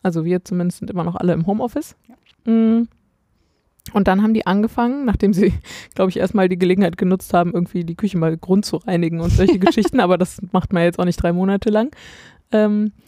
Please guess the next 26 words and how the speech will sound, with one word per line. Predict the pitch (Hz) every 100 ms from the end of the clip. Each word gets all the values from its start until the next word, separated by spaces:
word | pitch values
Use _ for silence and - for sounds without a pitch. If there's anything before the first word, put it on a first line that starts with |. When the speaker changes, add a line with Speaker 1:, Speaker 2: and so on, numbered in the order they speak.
| _ _ -
Speaker 1:
haben | 214
die | 214
angefangen, | 190 214 285 262 254 240 254 233 _
uns | - 214 226 -
Kochvideos | - 320 - 202 156 160 - -
zu | - 170
drehen, | 160 160 160 151 _ _ _ _ _ -
ähm, | 185 175 170
wo | 175 190
sie | 185
uns | 175 196 - _ _ -
beibringen, | 190 208 226 220 220
wie | 214
man | 214 214 208
Sachen | 277 269
kocht. | 226 160 - - - _ -
Speaker 2:
Ja. |
Speaker 1:
Und | - 196
tatsächlich | 185 185 190 240 226 -
auch | 175 233 -
für | - 190
jeden | 175 214 302
Tag, | - 220 - _ _ _ _ _ _
ähm, | 202 190 185 185 185 190 _ - _ _ _ _ _ -
irgendwie | 196 202 196 202 202
immer | 196 190